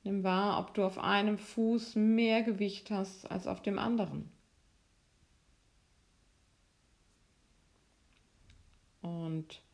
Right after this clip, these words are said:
spür, wie du deine Beine wahrnimmst. Hast du deine Knie durchgedrückt oder sind sie locker und weich? Und vielleicht fühlt sich ein Knie etwas anders an. Wir alle sind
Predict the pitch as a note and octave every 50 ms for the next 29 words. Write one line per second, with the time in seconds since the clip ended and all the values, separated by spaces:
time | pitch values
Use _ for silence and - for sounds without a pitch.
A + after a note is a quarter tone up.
0 | _ _ _ _ _ _ - - - - - F#3+ F#3+ F3+ F3 F#3 F3+ F#3+ F#3+ G3+
1 | G#3+ G#3 G#3+ - - B3+ C4+ C4+ G3+ D3+ D3 C#3 C#3 C3+ B2+ B2+ - - - -
2 | - - - - _ - F#3 F#3 - - D#3+ D#3+ D#3 D#3+ D#3+ D#3 D#3 D#3 - -
3 | - A#3 A#3 A#3 A#3 A#3 A3+ A3 A3 A3 A3 - - - - _ _ _ _ _
4 | _ _ _ _ _ - B3 B3 B3 B3 - A#3+ F#3 - F#3+ F#3+ G3+ G3 G3 -
5 | - G3+ F3+ F3+ F3 E3+ F3+ G3 G3 G3 G#3 G#3 G3 G#3 G#3+ A3 A3 G#3 G3 G3
6 | F#3+ G3+ F#3 F#3+ F#3+ F#3+ G3+ G3+ G3+ A3 G#3+ - - - - - - _ - -
7 | - A#3+ A#3 - A3+ G#3 F#3+ F#3 F#3 G3 F#3+ F#3+ - - - F#3+ F#3+ F#3+ - G3
8 | F#3+ F#3+ - - F#3 F3 E3 E3 E3+ F3 - - G3 F#3+ F#3 F#3 F3 - - -
9 | - F#3+ F#3+ - - A#3 A#3 G#3+ E3+ - - - - B2+ - C#3 C#3 C#3+ - -
10 | _ _ _ _ _ - - _ _ _ _ _ _ _ _ _ _ _ - E3+
11 | - - - D#3+ D#3 E3+ D#3+ E3 F3 E3+ E3+ E3 -